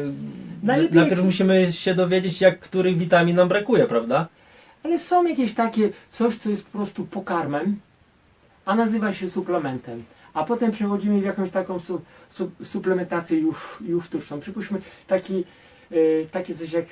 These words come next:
Speaker 1: spirulina, chlorella. To są zwyczajne rośliny, a to się nazywa suplement.
Speaker 2: Acerola.
Speaker 1: Acerola. To
Speaker 2: Tak.
Speaker 1: się nazywa suplement, ale fak-, faktycznie to jest po prostu owoc, to jest tylko nazwa, więc warto sobie takie roślinki lepsze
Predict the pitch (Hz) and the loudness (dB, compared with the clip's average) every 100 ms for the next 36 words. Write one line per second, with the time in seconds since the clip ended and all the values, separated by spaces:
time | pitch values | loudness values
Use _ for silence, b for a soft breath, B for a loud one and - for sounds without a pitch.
0 | - - - 175 165 165 165 151 143 143 | -14 -20 -6 -2 0 2 0 0 -4 -4
1 | 143 - - 151 160 160 143 151 175 220 | -6 -10 -10 -4 0 0 0 -2 -4 -4
2 | 277 220 - 208 208 214 214 202 254 175 | -4 -4 -4 0 2 2 0 -2 0 0
3 | 156 - 190 202 196 185 190 196 196 - | -2 -4 -4 -2 -2 -2 -4 -4 -4 -6
4 | 220 170 123 123 123 120 151 127 110 110 | -8 -6 -6 -8 -8 -6 0 0 0 -2
5 | _ _ _ _ - 190 185 131 127 131 | _ _ _ _ -10 -2 -2 -2 -4 -8
6 | - 233 226 233 220 214 208 202 165 190 | -4 0 2 2 0 -2 -2 -2 -2 0
7 | 254 285 302 294 - - 294 - 294 302 | 0 -2 0 -2 -6 -6 -4 -2 -2 -2
8 | 302 - 330 - 330 311 214 214 202 220 | -4 -4 -6 -2 2 2 0 -4 -6 -6
9 | 214 208 b b b - 226 226 202 139 | -8 -8 b b b -4 2 4 2 -2
10 | 147 185 180 b b b 202 233 202 - | -4 -4 -6 b b b -6 -4 -4 -4
11 | 151 160 165 170 160 - - 180 185 156 | -4 -4 -4 -4 -4 -4 -6 -8 -6 -6
12 | 131 - 180 - _ _ _ _ _ _ | -8 -6 -8 -8 _ _ _ _ _ _
13 | 156 160 - 143 160 | -8 -8 -6 -10 -10